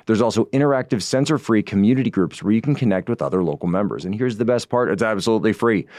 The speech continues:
Just go to publicsquare dot com, public S Q dot com, download the app today, create your account, and begin your search. You can also list your business for free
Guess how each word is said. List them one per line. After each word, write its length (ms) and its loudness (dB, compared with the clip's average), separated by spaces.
Just 160 -2
go 80 2
to 80 -2
publicsquare 540 2
dot 200 0
com, 240 0
public 400 -2
S 200 -2
Q 220 0
dot 240 0
com, 280 -2
download 380 0
the 120 2
app 140 -2
today, 340 -4
create 260 0
your 140 4
account, 320 -2
and 100 -4
begin 220 -2
your 100 0
search. 400 -6
You 80 -6
can 140 0
also 540 2
list 580 0
your 160 0
business 340 0
for 140 -4
free 340 -2